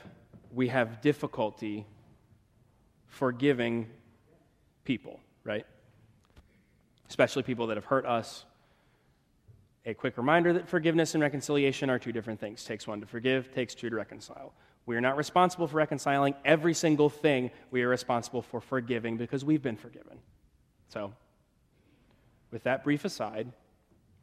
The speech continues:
I know that we struggle to forgive our enemies.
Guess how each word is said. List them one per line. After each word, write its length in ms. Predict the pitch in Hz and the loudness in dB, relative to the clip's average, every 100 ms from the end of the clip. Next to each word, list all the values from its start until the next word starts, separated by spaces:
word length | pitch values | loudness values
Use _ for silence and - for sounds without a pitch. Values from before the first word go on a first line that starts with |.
| _ _ _ _ | _ _ _ _
I 40 | 135 | 4
know 120 | 185 | 6
that 80 | 208 | 6
we 100 | 156 | 2
struggle 400 | - 151 139 135 | 2 0 2 -2
to 120 | - | -4
forgive 500 | - 131 123 120 117 - _ _ _ _ _ | -8 -2 0 0 -4 -16 _ _ _ _ _
our 100 | 120 | -4
enemies. 540 | 110 107 104 113 - | -2 -4 -8 -12 -14